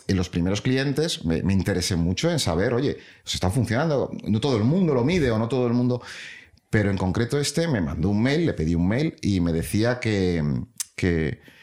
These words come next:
que aun estando en un momento de crisis, la facturación, me dio datos de facturación de lo que había aumentado y era una barbaridad, ¿no? Entonces, ¿cuánto se ha achacado al buscador? En realidad es fácil de ver, porque tú tienes una conversión en el buscador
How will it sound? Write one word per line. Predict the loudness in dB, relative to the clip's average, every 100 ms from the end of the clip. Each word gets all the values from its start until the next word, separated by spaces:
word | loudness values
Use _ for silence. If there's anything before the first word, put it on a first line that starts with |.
| -20 -20 _ _ _ -4
que | 2 2 0 -2
aun | 0 2 0
estando | 0 0 0
en |
un | 0
momento | 0 0 0 0
de | 0
crisis, | 0 0 0 0 -2 -4 -8 _ -20 _ -20 -20 -20 -18 -2
la | 2 2
facturación, | 0 -2 -2 0 0
me | 2
dio | 2
datos | 0 0
de | -2
facturación | -4 -2 -2 -2 0 0
de | 0
lo | 0
que |
había | 0 2
aumentado | 2 2 0 0 0 -2 -6 -16 -20 -20 -20 _
y | -2 2
era | 2 0 0
una | 0 0
barbaridad, | 0 0 0 2 0 -2 -8 -14
¿no? | -4 -2 -2 -2
Entonces, | -2 -2 -2 -2 -2
¿cuánto | 0 -2 -2
se |
ha | -2
achacado | -2 0 0
al |
buscador? | -2 -2 0 0 -2
En | -2
realidad | 0 0
es | -2
fácil | -2 0 2
de | 2
ver, | 0 -2
porque | -4
tú | -2
tienes | -2 0
una | 0
conversión | 0 -2 0 -2
en |
el | -2
buscador | -2 -2 0 -2 -6